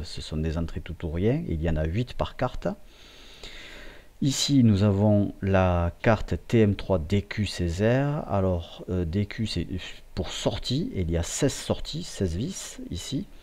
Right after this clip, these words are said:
enfin seize sorties, pas seize vis. Ici nous avons, euh, D Q huit sorties,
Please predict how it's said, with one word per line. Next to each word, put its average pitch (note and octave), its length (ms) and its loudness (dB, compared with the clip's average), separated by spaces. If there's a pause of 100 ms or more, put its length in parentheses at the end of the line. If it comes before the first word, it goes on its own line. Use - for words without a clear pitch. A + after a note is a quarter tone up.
(500)
enfin - 440 -2
seize - 220 2
sorties, A2+ 360 -4
pas - 100 -6
seize D#2 260 -4
vis. C3+ 260 -2 (1400)
Ici B2 320 2
nous G#2 180 6
avons, G2 360 4 (480)
euh, E2+ 340 4 (600)
D A2+ 260 4
Q A2 300 2 (180)
huit A2 600 2
sorties, - 560 -2